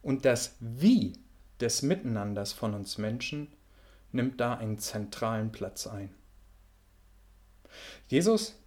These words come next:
hat uns vorgelebt, wie das Miteinander gelingt. Sein Appell an dich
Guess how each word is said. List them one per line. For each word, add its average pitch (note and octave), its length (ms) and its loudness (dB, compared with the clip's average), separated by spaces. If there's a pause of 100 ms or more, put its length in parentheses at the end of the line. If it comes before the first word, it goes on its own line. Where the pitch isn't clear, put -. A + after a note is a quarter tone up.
hat C#3 180 -2
uns A2+ 160 -2
vorgelebt, E3+ 680 2
wie E3+ 60 -2
das B2 180 -2
Miteinander A2+ 560 -2
gelingt. G#2+ 540 -4 (600)
Sein C3 300 4
Appell A#2+ 420 0
an G2 300 -6
dich G#3 380 2